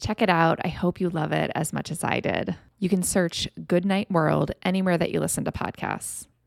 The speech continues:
I'm also going to include a link in my show notes. Thanks to you, Goodnight World, for your support. I hope your July is going just fine.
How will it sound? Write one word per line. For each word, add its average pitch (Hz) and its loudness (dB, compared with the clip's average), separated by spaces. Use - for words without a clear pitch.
I'm 190 4
also 208 4
going 190 2
to 190 0
include 170 0
a 156 0
link 151 -4
in 165 -2
my 143 -2
show - -4
notes. - -10
Thanks 202 4
to 214 0
you, 170 6
Goodnight 151 2
World, 151 4
for - -2
your 160 0
support. - -2
I 190 -6
hope 202 2
your 185 4
July 160 4
is 160 -2
going 160 0
just - -2
fine. 151 -2